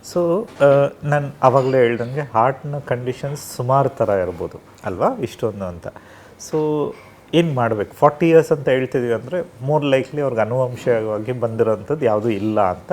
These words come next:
ಇದ್ರೂನು ತುಂಬ ಮೈಲ್ಡ್ ಆಗಿರುತ್ತೆ, ಅಷ್ಟೊಂದು ಮ್ಯಾನಿಫೆಸ್ಟ್ ಆಗಿಲ್ಲ ಅಂತ.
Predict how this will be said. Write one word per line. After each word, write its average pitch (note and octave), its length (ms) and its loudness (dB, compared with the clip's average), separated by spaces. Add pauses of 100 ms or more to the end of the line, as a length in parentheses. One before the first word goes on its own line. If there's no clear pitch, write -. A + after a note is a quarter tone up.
(160)
ಇದ್ರೂನು E3 600 -2 (280)
ತುಂಬ D#3 200 2
ಮೈಲ್ಡ್ B2+ 400 2
ಆಗಿರುತ್ತೆ, A#2+ 420 0
ಅಷ್ಟೊಂದು A#2+ 320 -4
ಮ್ಯಾನಿಫೆಸ್ಟ್ G2 520 -6
ಆಗಿಲ್ಲ E2+ 320 -4
ಅಂತ. F2 260 -16